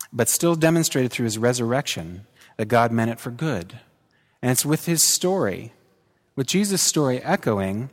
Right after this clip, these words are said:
and bringing into focus the mainline Jewish belief that Israel's God, Yahweh, would somehow strangely produce good out of evil, we shouldn't be surprised at the robust statement of this belief which Paul now produces. God means it for good.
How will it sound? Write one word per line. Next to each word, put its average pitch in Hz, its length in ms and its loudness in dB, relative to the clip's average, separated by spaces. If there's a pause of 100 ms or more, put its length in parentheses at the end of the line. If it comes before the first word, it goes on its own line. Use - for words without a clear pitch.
and 113 120 -2
bringing 151 300 2
into 139 140 0
focus 143 360 -4
the - 120 -4
mainline 135 480 0
Jewish 123 240 -2
belief 113 580 -6 (440)
that 110 120 -2
Israel's 131 440 -2
God, 107 600 0
Yahweh, 107 520 -2
would 87 140 -8
somehow 110 420 -4
strangely 117 440 -4
produce 107 360 -6
good 120 300 -6
out 107 160 -6
of 104 120 -8
evil, 90 420 -8 (800)
we 123 80 -4
shouldn't 143 220 -2
be 143 80 -4
surprised 101 680 -2
at 98 60 -8
the 101 80 -8
robust 101 400 -2
statement 110 340 -4
of 87 120 -10
this 101 260 -2
belief 92 540 -10 (260)
which - 220 -6
Paul 127 300 -4
now 92 240 -4
produces. - 760 -12 (720)
God 110 240 -10
means 113 200 -6
it - 80 -12
for - 120 -14
good. 98 400 -12